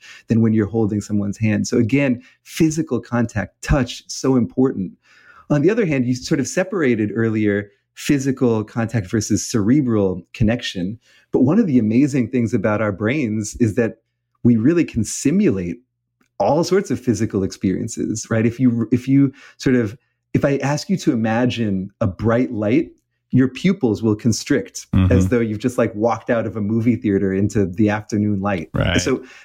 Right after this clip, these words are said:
Speaker 1: there, so th-, I, I don't know that, that I, I don't know whether the types of connections we're forming can replace physical contact. What can really? But I think that we can make really meaningful connections even from
Speaker 2: Yeah.
Speaker 1: a distance.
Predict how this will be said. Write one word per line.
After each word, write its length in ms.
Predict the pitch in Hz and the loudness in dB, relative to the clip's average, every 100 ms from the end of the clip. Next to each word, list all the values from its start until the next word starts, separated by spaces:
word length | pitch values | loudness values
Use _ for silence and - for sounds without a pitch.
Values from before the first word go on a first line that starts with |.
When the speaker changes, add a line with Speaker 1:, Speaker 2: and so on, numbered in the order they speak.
| - | 0
Speaker 1:
there, 200 | 143 - _ - | 0 -2 _ -6
so 260 | - 160 - _ _ 123 | -2 -2 -4 _ _ -2
th-, 200 | 117 - | -2 -2
I, 100 | 143 - | -4 -2
I 80 | 165 | -2
don't 220 | 190 - _ 139 | -2 -6 _ 0
know 180 | 135 | 2
that, 300 | 127 123 110 | 2 -2 -4
that 320 | - 113 - _ _ _ _ - | -2 -2 -4 _ _ _ _ -2
I, 120 | 143 - | -2 0
I 100 | 147 | 0
don't 200 | 180 131 | 0 2
know 240 | 127 127 | 4 4
whether 360 | 120 123 120 107 | 4 2 2 -2
the 260 | 110 104 - _ | -4 -6 -10 _
types 280 | - 139 - | -2 -2 0
of 120 | 123 | -2
connections 400 | - 120 - 113 | 0 -2 0 0
we're 100 | 113 | 0
forming 600 | 101 117 117 117 110 107 _ _ | 0 0 2 2 0 -2 _ _
can 140 | 135 | -2
replace 520 | 110 113 - 110 135 - | 0 -2 0 0 0 0
physical 380 | 156 143 - | 0 0 0
contact. 460 | - - - 147 101 | -2 -2 -2 -2 -2
What 300 | 98 123 - | 0 0 0
can 300 | 127 139 127 | -2 0 0
really? 400 | 95 87 101 113 - _ _ _ _ - | -2 -6 -10 -12 -16 _ _ _ _ -2
But 100 | 147 | 0
I 80 | 147 | 0
think 240 | 202 190 | -2 0
that 180 | 143 123 120 | 0 -2 -2
we 120 | 123 | 0
can 160 | 120 | 2
make 140 | 120 117 | 2 2
really 300 | 113 120 123 | 2 4 4
meaningful 580 | 101 120 151 120 - 95 | 0 0 2 2 -2 -8
connections 600 | - 95 - 98 95 85 | -4 -4 -4 -2 0 2
even 220 | 113 98 | 2 2
from 160 | 92 95 | 0 0
Speaker 2:
Yeah. 80 | 92 | 0
Speaker 1:
a 40 | |
distance. 560 | - - 92 107 - | -2 -8 -10 -10 -10